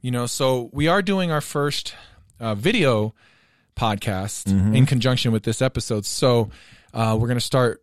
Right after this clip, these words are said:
Speaker 1: posting that on looking guy. I think people get to see
Speaker 2: You too,
Speaker 1: should see you.
Speaker 2: man.
Speaker 1: Thanks, you know.
Speaker 2: I think people should see
Speaker 1: But
Speaker 2: you.
Speaker 1: I think they should see us, 'cause honestly, half the time, I think what we're laughing about, the laughter in the audio is contagious. I,
Speaker 2: Yeah.
Speaker 1: I,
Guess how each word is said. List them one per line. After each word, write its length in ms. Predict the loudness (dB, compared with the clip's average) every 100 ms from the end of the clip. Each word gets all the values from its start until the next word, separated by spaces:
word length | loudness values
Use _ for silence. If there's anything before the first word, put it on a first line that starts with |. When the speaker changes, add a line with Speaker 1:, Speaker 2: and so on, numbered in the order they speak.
| _
Speaker 1:
posting 500 | -2 -2 -2 -2 0
that 240 | 0 0 4
on 1800 | 6 8 6 6 6 8 8 8 8 8 8 8 8 8 8 8 6
looking 240 | 4 -2 -4
guy. 300 | -2 -2 -4
I 100 | -4
think 220 | -4 -2 -2
people 200 | -2 -2
get 160 | -4
to 60 | -4
see 460 | -6 -4 -2 -4 -8 -18 -6
Speaker 2:
You 160 | -2 -2
too, 180 | 0
Speaker 1:
should 200 | 4 4 4
see 120 | 2
you. 40 |
Speaker 2:
man. 380 | 4 4 4 4
Speaker 1:
Thanks, 280 | 2 -2 0
you 60 | 0
know. 160 | 2
Speaker 2:
I 40 | 0
think 160 | 0
people 200 | 0 0
should 180 | -2 -6
see 100 | 0
Speaker 1:
But 180 | 2 2
Speaker 2:
you. 100 | 2
Speaker 1:
I 80 | 0
think 180 | 0 -2
they 80 | -2
should 180 | -4
see 140 | -6 -6
us, 80 | -4
'cause 180 | -4
honestly, 360 | 0 -2 0 -2
half 260 | -2 -2 -4
the 80 | -8
time, 440 | -6 -2 -2 -4
I 80 | -6
think 380 | -4 -4 -4 -8 _ -6
what 180 | -4 0
we're 100 | 0
laughing 380 | 0 -2 -2 -2
about, 440 | 0 0 -2 -6 _ _ -20 -20 _ _ _ _ _
the 120 | 0
laughter 500 | 2 2 0 0 0 -2 _ _ _ _ -4
in 120 | 0
the 60 | 2
audio 360 | 0 0 0 -2
is 140 | -4
contagious. 500 | -6 -6 -6 -8 -10
I, 80 | -6
Speaker 2:
Yeah. 400 | -2 0 0 0
Speaker 1:
I, 180 | -2 -4